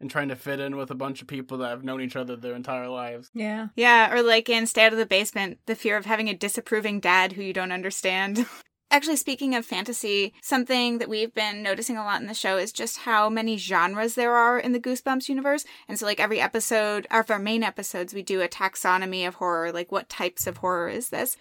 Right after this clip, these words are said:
Speaker 3: Within the Goosebumps books, do you think there was a specific type that you were most drawn to?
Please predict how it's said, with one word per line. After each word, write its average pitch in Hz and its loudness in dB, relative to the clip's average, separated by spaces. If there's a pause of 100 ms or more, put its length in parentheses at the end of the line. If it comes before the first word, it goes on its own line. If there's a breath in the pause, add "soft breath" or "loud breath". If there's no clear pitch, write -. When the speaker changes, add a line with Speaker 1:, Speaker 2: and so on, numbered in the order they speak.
(140 soft breath)
Speaker 3:
Within 233 2
the 233 6
Goosebumps 208 -2
books, 202 -2
do - -8
you 214 -4
think 220 -6
there 214 2
was 208 -4
a 208 -6
specific 202 -4
type 180 -2
that 196 -2
you 208 -4
were 202 -4
most 190 -8
drawn 180 -2
to? 214 -10